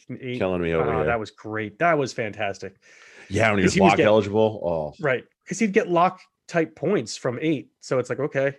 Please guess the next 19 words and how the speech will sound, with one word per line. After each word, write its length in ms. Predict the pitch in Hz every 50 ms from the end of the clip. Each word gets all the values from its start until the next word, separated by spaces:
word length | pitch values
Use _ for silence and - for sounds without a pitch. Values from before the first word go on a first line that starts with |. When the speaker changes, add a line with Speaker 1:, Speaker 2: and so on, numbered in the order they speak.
| - -
Speaker 1:
I'll, 200 | 123 123 123 - -
I'll 200 | 131 127 123 -
start 240 | - - 147 139 123
him 140 | 147 143 135
over 240 | 120 113 117 113 110
a 40 |
normal 280 | 107 110 110 107 107 107
lock." 220 | 110 107 104 104 -
It, 180 | - 147 127 127 _ _ _ _ _
it's 360 | 147 - - - - - - - _ _ _
<laughs> 200 | _ _ _ 185
Speaker 2:
Mm-hmm. 220 | 87 87 82 80 78 - _ _ _ _ _ - _
Speaker 1:
Yeah, 80 | 143 -
Speaker 2:
With 80 | -
the 40 | -
Speaker 1:
no 40 | 107
Speaker 2:
potential 240 | - - 113 113 -
to 60 |
do 40 | 101